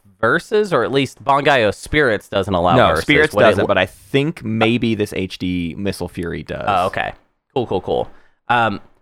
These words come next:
Speaker 1: but yeah, that, the, the final boss thing, it's very interesting because you kind of start, you can kind of feel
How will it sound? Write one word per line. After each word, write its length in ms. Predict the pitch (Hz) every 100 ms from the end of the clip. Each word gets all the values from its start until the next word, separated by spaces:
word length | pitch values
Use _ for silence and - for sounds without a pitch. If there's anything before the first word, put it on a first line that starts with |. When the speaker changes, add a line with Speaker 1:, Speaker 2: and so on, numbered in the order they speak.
| _
Speaker 1:
but 100 | 175
yeah, 200 | 220 151
that, 360 | 123 180 - 117
the, 320 | 139 131 120
the 140 | 107 120
final 320 | 165 170 135
boss 320 | 120 123 117
thing, 240 | 107 90 85
it's 180 | 107 120
very 240 | 160 185 127
interesting 400 | 127 117 107 92
because 300 | - 113 113
you 80 |
kind 260 | 135 185 185
of 80 | 151
start, 360 | - 143 127
you 100 | 135
can 140 | 139 214
kind 300 | - 170 180
of 100 | 147
feel 220 | 151 127